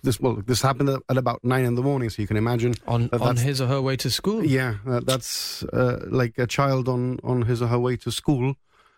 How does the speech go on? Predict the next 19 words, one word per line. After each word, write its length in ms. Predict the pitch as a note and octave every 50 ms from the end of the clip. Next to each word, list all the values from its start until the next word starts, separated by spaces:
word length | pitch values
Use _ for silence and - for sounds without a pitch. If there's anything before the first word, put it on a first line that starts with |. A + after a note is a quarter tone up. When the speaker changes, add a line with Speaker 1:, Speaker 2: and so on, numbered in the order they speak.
| _ _ -
Speaker 1:
getting 240 | A#2 G2 A2+ A#2 A2+
run 180 | A2+ A#2 A#2+
over 240 | A#2+ A#2+ A#2 A#2 A2+
by 220 | A2 A2 A2 A2+
an 120 | A#2 A#2 A#2
e-scooter 580 | A#2 A#2+ A#2 - - - B2+ A#2 G#2+ - A#2
going 480 | A2+ A2+ A2 B2 B2+ B2+ B2+ B2+ B2+ B2
the 120 | B2 B2
wrong 380 | A#2+ A#2+ B2 A#2+ A#2+ A#2+ A#2+ A#2+
way 340 | A#2+ A#2+ A#2 A2+ A2 A2+ -
and 340 | - A2+ A2+ A2 G2 - - - - _ _ _ _ _ - -
obviously 460 | G2+ A2+ G#2+ A2 G2 - - A2+ G#2+ - - - - - - _
sustaining 680 | - - A2+ - - - A#2+ A#2+ A#2 A#2+ A#2+ A#2+ A2 - _ _ _
some 100 | - A#2
pretty 220 | - - C3 A#2+ A2
serious 400 | - - C3 A#2+ A2+ G#2+ - -
injuries. 520 | C3+ C3 A#2+ A#2+ A2 G#2+ G#2 G#2+ - - _ - - - - - - - -
Uh, 100 | - - - - - - A2+ - _ _ -
<laughs> 140 | - - -